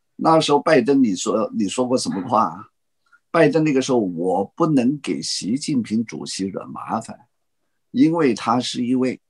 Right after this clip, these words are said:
啊，很开放的领袖。你拜登也相信习近平，川普也相信习近平，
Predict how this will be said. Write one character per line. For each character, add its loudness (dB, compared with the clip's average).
啊， -6
很 -12
开 0
放 -6
的 -12
领 -18
袖。 -12
你 2
拜 6
登 2
也 4
相 2
信 0
习 -6
近 -8
平， -20
川 6
普 0
也 -2
相 0
信 -2
习 -6
近 -8
平， -20